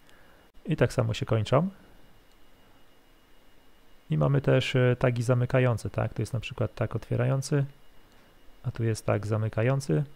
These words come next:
o takiej samej nazwie, z tym, że mamy tutaj, y, slasha, tak? Przy tym drugim zamykającym. Y, no i co jeszcze? Poza tym, y, każdy tag, y, może mieć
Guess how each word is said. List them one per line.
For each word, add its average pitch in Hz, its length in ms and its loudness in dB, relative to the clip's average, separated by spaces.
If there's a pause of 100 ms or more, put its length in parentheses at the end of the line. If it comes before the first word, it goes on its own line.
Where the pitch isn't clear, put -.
(560)
o 131 40 -6
takiej 113 240 -2
samej 113 300 0
nazwie, 127 420 0
z - 80 -8
tym, 117 200 -4
że 117 200 0
mamy 107 300 -2
tutaj, 107 440 -2 (260)
y, - 20 -4
slasha, - 460 -4
tak? 120 160 -6 (100)
Przy - 100 -10
tym 117 140 -4
drugim 104 280 -4
zamykającym. 113 600 -2 (1900)
Y, 135 40 2 (800)
no 147 160 2
i 156 80 0
co - 200 4
jeszcze? 123 240 4
Poza 135 240 2
tym, 127 320 4
y, - 40 0 (640)
każdy 120 260 2
tag, 120 460 2 (180)
y, 110 40 0
może 113 300 0
mieć 110 400 -2